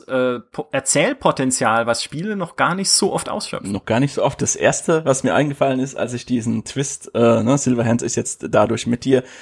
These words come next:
Speaker 2: ist mir, äh, Tales of the Borderland natürlich eingefallen,
Speaker 1: Hm.
Speaker 2: w-, was, äh, ja unglaublich gut zur Geschichte beigetragen hat, dass die Hauptfigur dann, ähm, Handsome Jack im Kopf hatte.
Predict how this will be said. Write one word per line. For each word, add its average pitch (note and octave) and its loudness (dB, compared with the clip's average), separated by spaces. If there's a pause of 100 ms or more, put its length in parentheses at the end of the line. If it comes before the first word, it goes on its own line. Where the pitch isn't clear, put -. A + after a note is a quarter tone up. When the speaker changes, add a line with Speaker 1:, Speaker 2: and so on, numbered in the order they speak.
(120)
Speaker 2:
ist - -8
mir, G#2+ 4
äh, G2+ 2
Tales A#2+ 2
of - -6
the - -8
Borderland C#3+ 2
natürlich E3 -2
eingefallen, E3 -2 (640)
Speaker 1:
Hm. C4+ -4
Speaker 2:
w-, A2+ -10 (160)
was, A2+ 2
äh, G#2 2 (300)
ja G#2 4 (100)
unglaublich A#2 0
gut A2+ -2
zur A2 0
Geschichte A#2 -4
beigetragen A2 0
hat, G#2+ -2
dass G#2 -2
die G#2+ -6
Hauptfigur G#2+ 0
dann, G2+ 2
ähm, F#2+ 0 (320)
Handsome G#2+ -4
Jack B2 2
im C3 -4
Kopf C#3+ 0
hatte. F3 0